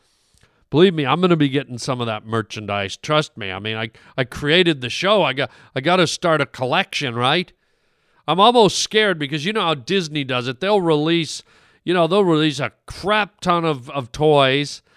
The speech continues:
And then if the show's a hit, we still don't know yet 'cause it's early,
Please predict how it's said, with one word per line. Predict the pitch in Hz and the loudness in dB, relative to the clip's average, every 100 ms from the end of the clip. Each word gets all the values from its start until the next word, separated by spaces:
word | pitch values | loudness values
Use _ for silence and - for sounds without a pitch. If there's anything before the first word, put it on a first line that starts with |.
| _ - | _ -10
And | 143 165 | -4 -2
then | 170 | -2
if | 156 | -2
the | 156 | -4
show's | - 202 190 | -2 0 0
a | 143 | 0
hit, | 113 170 254 220 208 | -4 2 2 2 -2
we | - | -10
still | - 220 220 | -2 0 2
don't | 175 143 | 2 2
know | 185 | 2
yet | 220 175 160 | 2 2 -2
'cause | 160 131 | -2 -2
it's | 123 | -4
early, | 143 208 233 175 156 160 | -2 2 4 4 2 0